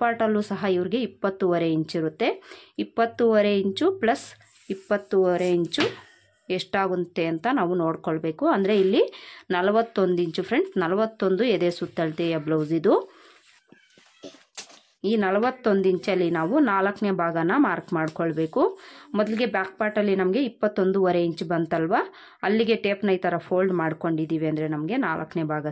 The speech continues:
ಸಿಗುತ್ತೆ. ನಾಲ್ಕನೇ ಭಾಗ ಹತ್ತು ಕಾಲು ಇಂಚು, ಹತ್ತು ಕಾಲು ಇಂಚ್ಗೆ ನಾವಿಲ್ಲಿ ಮಾರ್ಕ್ ಮಾಡ್ಕೊಳ್ಬೇಕು. ಇಲ್ಲಿಂದ ಮಾರ್ಜಿನ್ಗೋಸ್ಕರ ಎರಡು ಇಂಚು ಎಕ್ಸ್ಟ್ರಾ ನಾವು ಇಟ್ಕೊಳ್ಬೇಕು.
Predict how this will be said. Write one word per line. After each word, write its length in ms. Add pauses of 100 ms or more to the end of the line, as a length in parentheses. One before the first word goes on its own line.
ಸಿಗುತ್ತೆ. 360 (720)
ನಾಲ್ಕನೇ 380 (100)
ಭಾಗ 120 (140)
ಹತ್ತು 280 (120)
ಕಾಲು 260
ಇಂಚು, 240 (460)
ಹತ್ತು 260 (140)
ಕಾಲು 240
ಇಂಚ್ಗೆ 320
ನಾವಿಲ್ಲಿ 320 (100)
ಮಾರ್ಕ್ 320
ಮಾಡ್ಕೊಳ್ಬೇಕು. 640 (3500)
ಇಲ್ಲಿಂದ 400 (220)
ಮಾರ್ಜಿನ್ಗೋಸ್ಕರ 760 (640)
ಎರಡು 280
ಇಂಚು 200 (140)
ಎಕ್ಸ್ಟ್ರಾ 260 (140)
ನಾವು 160 (420)
ಇಟ್ಕೊಳ್ಬೇಕು. 600